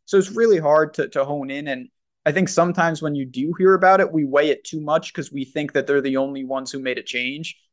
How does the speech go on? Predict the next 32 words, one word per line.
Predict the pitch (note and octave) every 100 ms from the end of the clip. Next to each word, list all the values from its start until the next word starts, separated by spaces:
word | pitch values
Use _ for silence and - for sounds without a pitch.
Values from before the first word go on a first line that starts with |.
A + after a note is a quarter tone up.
| _
and | C#3+
it | C3+
might | D#3 D#3+
be | E3
the | D3+ D3
only | D3 C#3+
one | C#3 C#3 B2+ _ _
we | D3 C3
heard | - D#3+ C3+
about. | A#2 A2+ G#2 - _ _ _
Uh, | - C3 B2 A#2 A#2 - _ _
but | G3+ F3 A#2+ - _ _ _ _ _ _ _ -
let's | E3+ G#3
get, | - G#3+ G#3 - -
uh, | E3+ E3+ -
egr-, | C3+ B2 B2+
I | C#3
mean, | C#3+ B2+ -
it's | C3 F3
not | G3+
even | E3 D3
that | D3
egregious | C3 C3+ E3+ D#3 C#3
'cause | - -
these | D3+
guys | D#3 C#3
gotta | C3+ C3
be | B2+
pretty | - D#3+ E3+
good. | C3 C3
They're | B2 A#2
here. | F3+ F#3 B2+